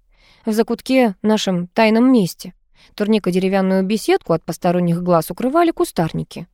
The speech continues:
Правда, сейчас они стояли голыми, и тайное место на самом деле совсем не было тайным. По вечерам здесь собирались шумные компании из нескольких дворов. Кругом валялись пивные бутылки, окурки.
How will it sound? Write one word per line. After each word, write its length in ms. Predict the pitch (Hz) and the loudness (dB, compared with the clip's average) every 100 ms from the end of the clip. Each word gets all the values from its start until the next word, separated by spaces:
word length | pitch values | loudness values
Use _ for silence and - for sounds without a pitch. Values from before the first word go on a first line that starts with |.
| - | -10
Правда, 380 | 165 160 160 160 | -8 -2 -2 -2
сейчас 400 | 180 - 220 170 | -4 -4 -4 -4
они 120 | 160 | -4
стояли 380 | - 170 165 165 | -4 -2 0 0
голыми, 460 | 185 262 220 165 _ _ _ _ _ | 2 2 2 -2 _ _ _ _ _
и 240 | 392 427 - | -4 -4 0
тайное 420 | 311 381 415 415 | 2 4 4 4
место 540 | 269 262 285 277 285 262 | 4 2 0 0 2 2
на 100 | 175 | 0
самом 380 | 160 165 165 | -2 0 0
деле 260 | 190 320 294 | 0 0 0
совсем 420 | - 160 - 247 | -2 -4 -2 0
не 120 | 175 | 0
было 240 | 180 156 156 | -2 -4 -6
тайным. 420 | 160 156 151 156 _ _ _ _ _ 220 | -6 -6 -6 -10 _ _ _ _ _ -4
По 20 | |
вечерам 460 | 220 - 233 240 | -4 -2 0 0
здесь 280 | 196 170 165 | 0 -4 -6
собирались 500 | - 180 180 180 180 | -4 -2 0 0 -2
шумные 340 | - 185 175 170 | -4 -4 -2 0
компании 640 | 196 196 269 302 262 233 | 0 2 2 2 2 2
из 120 | 208 | 2
нескольких 520 | 233 247 - 190 202 | 0 0 -4 -4 -4
дворов. 380 | 190 202 202 196 - _ _ _ | 0 0 0 -4 -10 _ _ _
Кругом 380 | - 311 311 311 | -6 0 2 2
валялись 400 | 185 175 170 170 | 2 2 0 -2
пивные 320 | 202 185 196 | -2 0 0
бутылки, 500 | 202 254 349 349 - | -2 -2 0 0 0
окурки. 580 | 151 151 285 302 - 226 | -4 -4 -4 -4 -6 -12